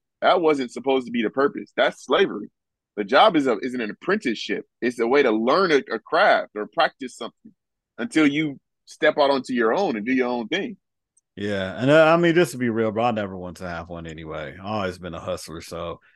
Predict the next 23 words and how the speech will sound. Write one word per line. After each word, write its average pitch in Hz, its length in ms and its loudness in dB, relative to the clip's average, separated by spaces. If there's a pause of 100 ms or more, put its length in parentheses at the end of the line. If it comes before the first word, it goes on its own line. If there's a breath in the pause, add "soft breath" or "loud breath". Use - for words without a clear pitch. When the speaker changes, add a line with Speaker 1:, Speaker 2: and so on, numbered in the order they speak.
(140)
Speaker 2:
it 120 100 0
was 120 240 -2
easy 107 240 -2
for 101 140 -10
me 101 180 -6
to 92 100 -6
use 92 280 -10
that 90 240 -6
as 90 180 -10
an 87 220 -12
escape - 420 -14
route. 78 260 -12
Like, 82 240 -8
you 120 60 -4
know 139 120 0
what 143 100 2
I 143 40 0
mean? 143 260 0
Like, 101 180 -4
I, 110 200 -4 (560)
you 123 100 -4
know, 117 340 -2
<laughs> 196 320 6